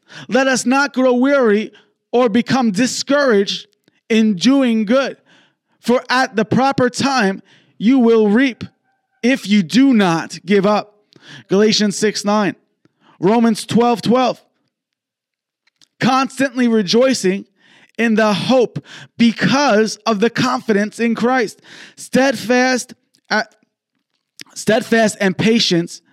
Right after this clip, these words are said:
in distress. Devoted to prayer. Continually seeking wisdom, guidance, and strength. Write this down, Isaiah forty and verse thirty-one.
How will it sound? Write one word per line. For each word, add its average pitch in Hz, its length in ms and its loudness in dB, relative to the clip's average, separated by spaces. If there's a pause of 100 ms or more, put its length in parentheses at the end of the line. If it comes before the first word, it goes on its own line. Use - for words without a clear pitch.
(880)
in 220 240 0
distress. 185 680 -4 (500)
Devoted 240 600 0
to 220 100 0
prayer. 208 500 -2 (340)
Continually 302 880 0
seeking 269 720 0
wisdom, 190 560 -2 (640)
guidance, 226 720 -2 (400)
and 220 180 -2
strength. 285 680 -4 (1800)
Write 247 200 0
this 247 160 -2
down, 262 240 0
Isaiah 220 420 0
forty 254 520 0 (300)
and 180 100 -8
verse 226 220 0
thirty-one. 233 540 0